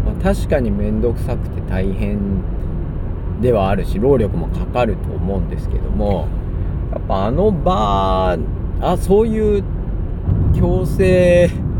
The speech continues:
的な奉仕じゃないですけど、その場になんかやっぱり人が出てくるっていうのはとても大事だなというふうに、えー、思って、というので、どういうふうに大事かと言いますとですね、えー、まず、あの、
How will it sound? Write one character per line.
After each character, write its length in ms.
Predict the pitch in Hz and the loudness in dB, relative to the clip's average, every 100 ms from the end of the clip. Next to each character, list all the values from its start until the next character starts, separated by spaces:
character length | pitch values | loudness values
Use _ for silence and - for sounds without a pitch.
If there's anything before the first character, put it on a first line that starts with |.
| - - - - | -2 -2 0 2
的 260 | - - 160 | 2 2 2
な 300 | 151 147 143 | 4 4 2
奉 260 | - 156 139 | 4 4 4
仕 160 | - | 0
じ 80 | - | 0
ゃ 40 | |
な 120 | - 95 | 2 2
い 60 | |
で 60 | 98 | 2
す 80 | - | 2
け 100 | - | 2
ど、 320 | - - - - | 2 4 4 4
そ 160 | - | 4
の 220 | - 185 | 4 2
場 260 | 185 180 190 | 2 2 4
に 520 | 180 185 180 156 - - - - - - - - | 4 4 2 0 -2 -4 -4 -4 -2 -2 -2 -2
な 100 | - | 0
ん 60 | 135 | 2
か 80 | |
や 60 | 110 | 0
っ 40 | |
ぱ 120 | - 151 | 2 -2
り 60 | |
人 240 | - - 139 | 0 0 2
が 120 | 143 | 4
出 120 | 143 | 4
て 120 | - | 4
く 160 | - 151 | 4 4
る 100 | - | 4
っ 120 | - | 4
て 60 | - | 4
い 20 | |
う 20 | |
の 80 | 127 | 4
は 180 | 107 - - - - - - - - - - - - - - | 2 0 0 0 0 0 2 2 2 0 2 0 0 0 -2
と 60 | |
て 80 | 156 | -2
も 100 | 151 | 0
大 180 | 143 135 | 4 4
事 100 | 123 | 4
だ 100 | 113 | 2
な 80 | - - | 2 2
と 80 | - | 2
い 20 | |
う 200 | - - | 0 2
ふ 80 | - | 0
う 40 | |
に、 580 | - - - - - 90 | 0 0 2 2 2 2
え 220 | 90 82 | 2 4
ー、 40 | - | 4
思 140 | - | 4
っ 20 | |
て、 160 | - - | 4 2
と 100 | - | 0
い 40 | |
う 100 | - | 2
の 200 | - - | 4 4
で、 60 | - | 4
ど 180 | - 190 | 2 2
う 80 | - | 0
い 140 | 98 | 0
う 60 | 202 | 0
ふ 60 | |
う 60 | - | 0
に 100 | - | -2
大 200 | 92 87 | -2 -2
事 120 | - | -2
か 100 | - | -4
と 80 | - | -4
言 100 | 85 | -2
い 20 | |
ま 180 | 87 - | -2 0
す 60 | - | 0
と 180 | - | 0
で 60 | - | 0
す 80 | - | 2
ね、 220 | 120 139 - - - - - - | 2 2 0 0 0 0 0 0
え 100 | - | 4
ー、 20 | - | 4
ま 160 | 180 | 4
ず、 100 | 190 | 4
あ 100 | 113 | 4
の、 520 | 101 92 90 87 - | 4 6 6 6 4